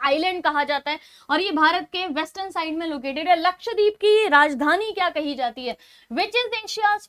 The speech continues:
first flu-, blue flag certified beach? एशिया के अंदर पहला सर्टिफाइड ब्लू बीच, अब ब्लू फ्लैग बीच कौन सा है?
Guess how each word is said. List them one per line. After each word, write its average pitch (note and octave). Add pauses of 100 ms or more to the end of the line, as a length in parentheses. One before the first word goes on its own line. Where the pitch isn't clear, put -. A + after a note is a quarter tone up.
first G#4
flu-, F4+
blue F4+
flag F4
certified D#4
beach? D4+ (340)
एशिया D#4+
के A4
अंदर G4
पहला G#4
सर्टिफाइड F4+
ब्लू E4+
बीच, E4
अब C4 (360)
ब्लू F#4+
फ्लैग F#4
बीच F4+
कौन E4
सा F#4+
है? A#4